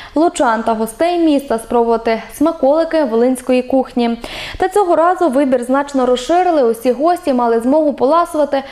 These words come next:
кухнею тридцяти країн світу: серед них Франція, Італія, Болгарія, Америка та інші.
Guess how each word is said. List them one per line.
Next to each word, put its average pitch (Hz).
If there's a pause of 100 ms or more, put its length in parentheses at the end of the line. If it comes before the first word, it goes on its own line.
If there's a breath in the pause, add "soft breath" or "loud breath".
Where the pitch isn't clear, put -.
(260 loud breath)
кухнею 339
тридцяти 233
країн 262
світу: 320
серед 226
них 226
Франція, 294
Італія, 302
Болгарія, 277 (360 loud breath)
Америка 285
та 262
інші. 233